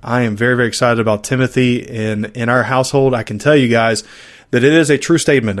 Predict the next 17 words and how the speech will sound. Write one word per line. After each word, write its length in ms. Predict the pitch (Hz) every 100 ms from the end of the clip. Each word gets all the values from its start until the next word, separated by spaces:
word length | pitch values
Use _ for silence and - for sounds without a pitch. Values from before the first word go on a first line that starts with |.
| 104
You'll 160 | 131
hear 180 | 120 151
people 280 | 147 143 135
say 200 | - 139
this 240 | 139 131
whenever 240 | 135 123 127
you 120 | 123
go 180 | 127 127
from, 360 | - 113 107 -
uh, 340 | 120 113 107 107 - _ _ _ _ _
you 100 | 120
know, 180 | 117 104 -
two 240 | - 165 170
children 720 | - 160 143 123 131 120 113 _
to 100 | 110
three 260 | - - 143
children. 540 | - 165 151 170 175